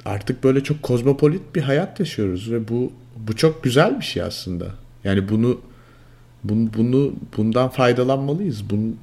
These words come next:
bununla zevk duymalıyız diye düşünüyorum ben. Ve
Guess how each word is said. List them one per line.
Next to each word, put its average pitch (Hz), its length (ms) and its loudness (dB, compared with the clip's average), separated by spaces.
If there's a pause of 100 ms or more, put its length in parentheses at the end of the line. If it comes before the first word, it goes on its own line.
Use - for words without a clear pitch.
bununla 120 480 -2 (200)
zevk 123 400 0
duymalıyız 87 520 -2
diye 87 140 -6
düşünüyorum 90 560 -8
ben. 95 100 -6 (1300)
Ve 123 220 6